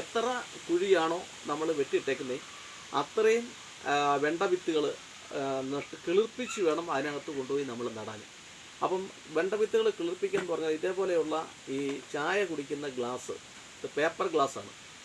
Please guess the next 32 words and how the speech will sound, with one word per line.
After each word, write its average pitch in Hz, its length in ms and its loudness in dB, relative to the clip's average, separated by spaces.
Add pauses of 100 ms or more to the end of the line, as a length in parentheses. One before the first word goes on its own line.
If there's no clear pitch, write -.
(120)
ഇതിപ്പോഴും 175 520 6 (120)
നമുക്ക് 151 220 -2 (100)
വാങ്ങിക്കാൻ 156 420 0
കിട്ടും. - 200 -12 (560)
ഈ - 20 4 (120)
പേപ്പർ 190 280 4
ഗ്ലാസ് 180 300 2
ഇത്രയും 220 400 0 (100)
ഉള്ളതുകൊണ്ട്, 180 340 2
ഇത് 175 100 2 (100)
ചെറുതുകൊണ്ട് 208 480 4 (140)
ഇത്രയും 226 240 2
ഉള്ളതുകൊണ്ട്, 170 340 4
ഇപ്പോൾ - 300 -6
ചെറുതായാലും 214 400 2
കുഴപ്പമില്ല, 202 500 0 (120)
ഇതിപ്പോൾ 196 240 -2
ഇത്രയും 196 300 0
വലുതായി 185 260 4
എടുത്തിരിക്കുന്നത്. 120 440 -2 (580)
ഇതിന് 190 240 4 (140)
ഇതേപോലെ 185 320 2
ഒരു 175 120 2 (100)
കത്രിക 190 400 4
വല്ലതും 139 240 4
എടുത്ത് 117 300 -2 (180)
നമ്മൾ 143 240 -2 (180)
ഇങ്ങനെ 131 240 -4 (160)
ഒരു 120 140 0
മൂന്നാല് 147 680 0
ദ്വാരം 135 440 0
ഉണ്ടാക്കണം. 107 360 -12